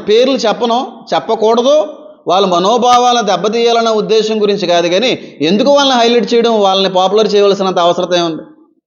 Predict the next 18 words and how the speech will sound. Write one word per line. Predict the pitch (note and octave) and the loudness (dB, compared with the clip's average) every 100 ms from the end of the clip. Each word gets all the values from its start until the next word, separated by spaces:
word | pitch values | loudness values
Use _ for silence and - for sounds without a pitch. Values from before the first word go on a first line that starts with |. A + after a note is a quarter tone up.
| - | -4
కాబట్టి | E3+ G#3 F3 F3 A3+ - - - - - | 0 0 0 2 2 -2 -8 -18 -20 -6
క్రీస్తుని | A#3 C4 D4 C#4 - C#4+ C#4 | -2 0 0 -2 -6 -2 0
తప్పుపడుతూ, | A#3 G3+ G3 F#3+ F#3+ F#3+ A3+ | 0 0 0 0 0 0 0
క్రైస్తవ్యాన్ని | A3+ G3+ G#3+ G#3 B3+ B3+ A#3 | 2 0 0 0 2 2 0
తప్పుపడుతూ, | G3 E3+ F#3 F#3+ F#3+ F#3+ B3 | 0 0 0 0 0 0 0
బైబిల్ | F#3 F#3+ G#3+ C4 B3 | 2 0 2 0 0
బూతు | F3+ A3 B3+ | 0 -2 0
పుస్తకం | B3+ B3+ A#3+ | -2 -2 -2
అని | A#3 | -2
చెప్పి | E3+ F#3 F#3+ B3 B3+ - - - | 0 -2 0 -2 -2 -8 -16 -2
వాదోపవాదనలు | D3+ F#3 A3 B3+ A#3+ C#4+ D4 D4+ C#4+ C#4+ C#4+ C4 C#4 C#4 C4+ A3 | 2 4 4 2 4 4 4 2 2 2 0 0 0 0 0 2
జరిగించేటువంటి | C4 B3 C4 B3+ B3+ B3+ B3 A#3+ B3 | 2 2 0 -2 0 0 0 -2 -4
ఛానల్స్ | B3 - A#3 B3 A#3+ A#3 B3 C4 G#3 C#3+ - - _ - E3 | -2 -2 0 0 0 0 2 4 2 -2 -6 -16 _ -12 -4
YouTube-లో | A#3 C4 B3 C4+ G#3+ A#3 B3+ C4 C4 - | -2 0 -2 -2 0 2 2 0 -2 -6
కొన్ని | A#3+ A3+ A#3 | -4 -2 -2
కోట్లు | A#3 - A3+ C#4 C#4+ B3+ | -4 -4 0 2 2 2
ఉన్నాయంటాను | C#4 C4 A3+ F3 C3+ | 0 0 -2 -2 -4
నేను. | F#2+ | -6